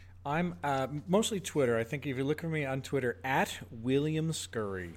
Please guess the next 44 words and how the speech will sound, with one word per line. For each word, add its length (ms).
one 360
word, 240
W 320
I 200
L 220
L 160
I 160
A 240
M 180
S 220
C 100
U 240
R 160
R 180
Y. 400
And 180
I 100
throw 180
my 100
podcast 720
up 160
there. 420
I 140
like 160
nattering 420
about 240
movies. 960
I 80
say 220
a 40
lot 120
of 80
stupid 400
bullshit. 720
It's 180
pretty 300
much 240
all 160
happening 500
on 160
Twitter 400
at 240
William 260
Scurry. 420